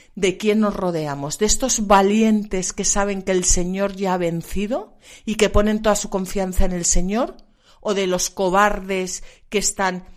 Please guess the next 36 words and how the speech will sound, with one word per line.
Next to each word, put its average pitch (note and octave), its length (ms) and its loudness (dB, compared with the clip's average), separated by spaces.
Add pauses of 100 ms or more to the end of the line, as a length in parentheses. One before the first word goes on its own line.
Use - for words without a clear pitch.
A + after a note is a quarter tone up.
(380)
eh, F3+ 460 -4 (120)
"Ay, E4 340 -6
qué E4 140 -8
mal C#4 200 -6
está B3+ 340 -10
todo. G3+ 340 -6 (280)
Ay, F#4 420 0
qué C#4 140 -4
mal A#3+ 160 -4
está A3 180 -12
la G3+ 100 -8
iglesia. F3+ 520 -6 (240)
Ay, F4+ 440 2
qué, C#4+ 160 -2 (160)
qué, C#4+ 200 -4
qué C#4+ 120 -4
mal, B3+ 520 -4
qué D#4 120 -4
mal, A3 460 -4
qué D4 140 -4
mal D4 240 -2
el B3+ 320 0
Papa. F#3 360 -2 (160)
Y B3 140 0
qué C#4+ 140 0
mal D4+ 240 0
los D#4 180 -2
obispos. F#3+ 560 -4 (160)
Y B3+ 160 0
qué C#4 140 0
mal D#4 200 0
los D#4 200 -4
cardenales. B3 760 -2 (160)
Y C4+ 160 0
qué C#4+ 140 2
mal D#4 340 2